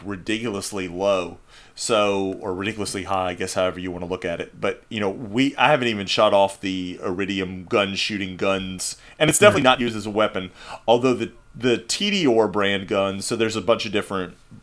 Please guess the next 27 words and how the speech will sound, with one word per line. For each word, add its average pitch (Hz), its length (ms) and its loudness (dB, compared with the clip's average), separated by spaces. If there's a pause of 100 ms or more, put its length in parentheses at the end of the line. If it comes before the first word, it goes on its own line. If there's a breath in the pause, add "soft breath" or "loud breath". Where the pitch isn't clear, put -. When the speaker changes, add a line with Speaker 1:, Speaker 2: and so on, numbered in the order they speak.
(180)
Speaker 1:
brands 95 400 0
for, 98 180 -2
again, 92 220 -2
for 98 140 -10
those 90 260 -2
not 92 180 -2
familiar 92 320 -4
with 90 180 -6
it 90 100 -12
that 92 120 -6
might 92 160 -2
be 90 80 -8
listening. 90 480 -6
Speaker 2:
No. 123 420 6
Speaker 1:
You 113 80 -4
know, 107 100 0
you 98 160 0
have 101 80 2
a 98 40 0
Speaker 2:
Yeah. 92 60 -4
Speaker 1:
bunch 98 160 2
of 90 80 -8
different 95 220 -8
gun 95 160 -2
manufacturers, 92 840 -2
and 87 100 -6
the, 90 120 -6